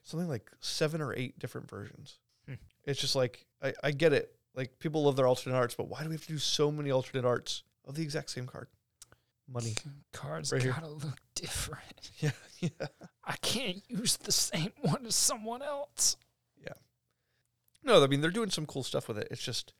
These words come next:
Speaker 2: How
Speaker 1: they're
Speaker 2: long
Speaker 1: just
Speaker 2: do you think
Speaker 1: oversaturating
Speaker 2: before we
Speaker 1: it all.
Speaker 2: get a, uh, a fully A R, <laughs> a fully A I created
Speaker 1: Magic set?
Speaker 2: art Magic set?
Speaker 1: Yeah.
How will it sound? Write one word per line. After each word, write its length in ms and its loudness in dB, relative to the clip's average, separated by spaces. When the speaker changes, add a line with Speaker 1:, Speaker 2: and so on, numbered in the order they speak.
Speaker 2:
How 60 -2
Speaker 1:
they're 100 4
Speaker 2:
long 40 4
Speaker 1:
just 100 4
Speaker 2:
do 40 4
you 60 4
think 140 2
Speaker 1:
oversaturating 240 8
Speaker 2:
before 220 4
we 60 0
Speaker 1:
it 60 2
all. 60 2
Speaker 2:
get 100 2
a, 260 2
uh, 360 0
a 80 0
fully 540 0
A 180 2
R, 340 2
<laughs> 20 8
a 40 -12
fully 580 4
A 280 8
I 360 6
created 640 2
Speaker 1:
Magic 260 -4
set? 160 8
Speaker 2:
art 320 6
Magic 460 2
set? 260 -4
Speaker 1:
Yeah. 160 -2